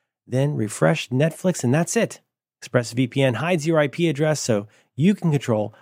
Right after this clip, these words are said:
where you want sites to think you're located, and you can choose from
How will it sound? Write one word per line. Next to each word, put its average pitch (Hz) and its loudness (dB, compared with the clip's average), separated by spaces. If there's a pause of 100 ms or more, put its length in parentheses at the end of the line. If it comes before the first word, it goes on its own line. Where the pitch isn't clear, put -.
(120)
where 175 0
you 175 4
want 147 -4
sites 156 0
to - -4
think 123 -8
you're 110 -2
located, 147 -2
and 113 4
you 143 4
can 120 -6
choose 214 2
from 117 0